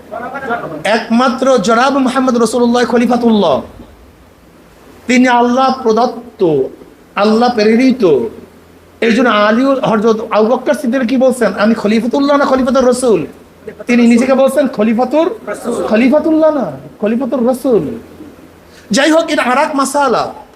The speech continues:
আমরা এদিকে যাচ্ছি না। মূল প্রশ্ন হলো এই যে, যারা গণতন্ত্রের পদ্ধতিতে নির্বাচন, অমুক তমুক, মিছিল, মিটিং আমরা করব, এই ফতুয়ার মধ্যে আছেন,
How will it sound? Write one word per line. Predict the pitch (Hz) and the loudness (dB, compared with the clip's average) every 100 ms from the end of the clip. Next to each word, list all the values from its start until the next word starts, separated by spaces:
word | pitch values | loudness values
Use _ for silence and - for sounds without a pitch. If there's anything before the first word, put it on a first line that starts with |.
| - | -4
আমরা | 226 247 | 0 2
এদিকে | 247 269 | 2 0
যাচ্ছি | 262 220 - 233 | 0 -2 0 -2
না। | 170 123 - - - - - 302 - - | -2 -4 -10 -14 -12 -10 -6 -6 -4 0
মূল | 240 311 | 2 2
প্রশ্ন | 240 277 277 311 | 0 -2 0 0
হলো | 311 | 0
এই | 294 233 254 311 311 - - - - - - - - - - | 2 0 0 0 -4 -12 -20 -20 -20 -20 -20 -20 -20 -20 -4
যে, | 185 226 220 214 214 208 202 196 - - - - - _ _ _ _ _ | -2 2 2 2 2 2 2 0 -2 -12 -20 -20 -20 _ _ _ _ _
যারা | 180 233 240 285 | -2 0 2 2
গণতন্ত্রের | 214 240 247 277 - 294 285 311 - | 0 -2 0 0 0 -2 0 -2 -2
পদ্ধতিতে | 240 233 175 262 302 277 269 | -2 -2 0 -2 0 0 2
নির্বাচন, | 240 233 220 226 226 226 226 220 | 2 2 2 0 0 0 2 2
অমুক | 226 254 262 - | 2 2 0 0
তমুক, | 226 220 214 | 0 2 0
মিছিল, | 214 220 226 240 233 | 2 0 0 0 0
মিটিং | 214 214 214 208 190 170 - - - - - - - | 2 0 0 0 -2 -4 -12 -20 -20 -20 -20 -20 -8
আমরা | 226 240 | -2 0
করব, | 240 240 233 247 226 | 2 2 2 0 0
এই | 262 269 | -2 0
ফতুয়ার | 220 247 269 277 | -4 0 2 2
মধ্যে | 254 214 | 0 0
আছেন, | 202 - 190 147 | 0 -2 -4 -4